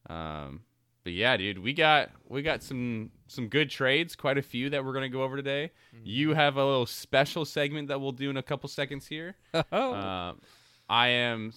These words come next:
Speaker 1: stoked because it'll be something that we'll do more and more of. Um, so yeah, do you just wanna get on in, or do you have something else before we get, get started?
Speaker 2: No, it's all good. I, I just have some, I, I just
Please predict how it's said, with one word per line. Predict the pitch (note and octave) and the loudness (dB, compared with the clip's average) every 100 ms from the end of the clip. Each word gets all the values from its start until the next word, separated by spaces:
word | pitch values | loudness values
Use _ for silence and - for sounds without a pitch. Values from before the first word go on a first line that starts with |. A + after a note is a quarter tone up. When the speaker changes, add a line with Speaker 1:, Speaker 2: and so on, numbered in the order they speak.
| - | -14
Speaker 1:
stoked | - - C3+ C3+ C#3+ B2 | -14 -6 0 0 0 -8
because | A2+ B2 A2 | -2 -2 0
it'll | A2+ G#2 | -2 -4
be | F#2 | -4
something | - B2 A#2 B2 A2+ | -6 -6 -6 -6 -6
that | F#2 | -4
we'll | G2 | -6
do | F2+ G#2 G2+ G2 G2 - | -6 -6 -6 -6 -10 -12
more | G2+ F#2 | -8 -6
and | F#2 | -6
more | F#2+ G#2 | -6 -6
of. | A#2 D3+ - _ _ _ _ G2 | -6 -10 -16 _ _ _ _ -14
Um, | F#2+ F2 E2 C#2 F2+ _ _ _ _ _ | -10 -10 -12 -14 -20 _ _ _ _ _
so | - | -8
yeah, | C3+ C#3 | -4 -4
do | A2 | -2
you | C#3+ | -2
just | C3+ - | -2 -2
wanna | D#3 C#3 B2+ B2 A2+ | 0 2 2 -2 0
get | C3+ C#3+ | 4 6
on | C3+ C#3 | 6 6
in, | D#3+ | 2
or | D#3 A2+ | 0 -2
do | A#2 | 0
you | A#2+ | 0
have | A2+ - | 0 -2
something | B2+ A#2 A#2+ | -6 -4 -4
else | A2 G#2+ | -4 -4
before | - A2 A2+ | -12 -10 -8
we | G2+ G2 | -6 -8
get, | - - - | -10 -14 -16
get | G2+ | -16
started? | - F#2+ D#2+ F#2+ | -8 -8 -8 -12
Speaker 2:
No, | C#3+ D3 G3+ | -14 -12 -10
it's | D#3+ - | -10 -6
all | D3+ D3 | -6 -6
good. | B2+ E3+ D#3 | -6 -4 -4
I, | A#2 B2 - | -4 -6 -8
I | A#2+ | -12
just | B2 - | -12 -10
have | C3 B2 | -10 -10
some, | - B2 A2+ A2 - | -10 -10 -10 -12 -16
I, | A#2 A#2 | -14 -12
I | A2+ | -12
just | A2+ | -14